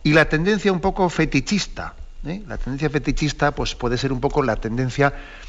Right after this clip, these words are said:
a tener, eh, siempre, pues, poner un, una excesiva confianza en, eh, pues, en esto, pues, en esta estampa, en este otro objeto que me han puesto, poniendo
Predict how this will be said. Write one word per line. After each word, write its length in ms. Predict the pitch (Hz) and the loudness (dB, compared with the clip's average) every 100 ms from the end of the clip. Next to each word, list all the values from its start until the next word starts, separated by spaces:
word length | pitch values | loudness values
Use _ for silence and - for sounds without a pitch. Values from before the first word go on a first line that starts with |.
| - - - - | -16 -14 -16 -2
a 120 | 117 | 0
tener, 400 | - 123 135 131 | 2 4 4 6
eh, 200 | 131 123 | 6 4
siempre, 580 | 117 131 131 123 139 135 | 2 0 0 4 4 4
pues, 260 | - 117 - | 2 -4 -4
poner 380 | - 123 131 | -2 2 2
un, 100 | 143 - | 2 0
una 180 | 135 135 | 2 4
excesiva 560 | 123 123 - 135 131 | 4 0 0 2 2
confianza 800 | - 131 131 139 139 127 - 143 - - - - - - | 2 0 0 4 2 2 0 0 0 -10 -16 -18 -18 0
en, 580 | 120 120 117 117 117 117 | 2 4 4 2 0 -2
eh, 300 | 117 117 113 | 0 0 0
pues, 200 | 110 - | -2 -2
en 100 | 120 | 0
esto, 480 | 123 - 127 123 110 | -2 0 2 4 2
pues, 200 | 113 113 | -2 -2
en 120 | 117 | 0
esta 320 | 123 120 - 113 | 0 0 2 2
estampa, 600 | - 151 151 135 147 147 - - | 4 4 4 4 4 4 -4 -6
en 140 | 127 123 | -4 -2
este 260 | 123 127 | -2 0
otro 220 | 123 120 113 | 0 0 0
objeto 380 | - 135 139 | 0 2 2
que 80 | - | 0
me 100 | 120 | 0
han 120 | 107 | -2
puesto, 500 | 110 156 - - 147 151 - - - | 2 2 2 2 2 2 -8 -14 -2
poniendo 800 | 123 135 156 151 165 175 - | 2 4 2 4 4 2 -2